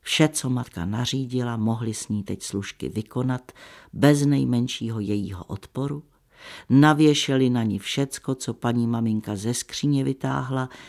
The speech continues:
a na ní vidět si přála. Tiše jako pěna přisedla k ní do kočáru a jela s ní Prahou, vážně před sebe hledíc.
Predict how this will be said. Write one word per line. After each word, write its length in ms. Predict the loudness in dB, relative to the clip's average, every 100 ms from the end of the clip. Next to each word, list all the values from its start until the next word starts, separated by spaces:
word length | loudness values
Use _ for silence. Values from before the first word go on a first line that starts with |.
| -20 -4
a 80 | 2
na 200 | 4 6
ní 240 | 6 4 0
vidět 360 | -4 -6 -10
si 160 | -10 -12
přála. 540 | -10 -10 -12 -14 -20 -20 _ _ _ _ _ _ _ _ _ _ _ -20 -20 _ _ _ _ _
Tiše 440 | 0 2 2 0
jako 320 | -2 -2 -6
pěna 500 | -8 -2 0 2 0
přisedla 600 | -4 -6 -4 -4 -4 -4 -6
k 120 | -4
ní 140 | -4
do 100 | -4
kočáru 760 | -6 -6 -6 -6 -4 -6 -8 -10 _ _ _ _ _ _ 0
a 120 | 4
jela 300 | 6 4 2
s 160 | 0
ní 140 | -2 -4
Prahou, 680 | -4 -4 -2 -4 -4 -8 -14 _ _ _ _ -6
vážně 640 | 0 2 2 -2 -4 -6
před 380 | -6 -6 -4 -6
sebe 280 | -8 -8
hledíc. 1000 | -12 -10 -12 -12 -14 -18 -14 -14 -14 -18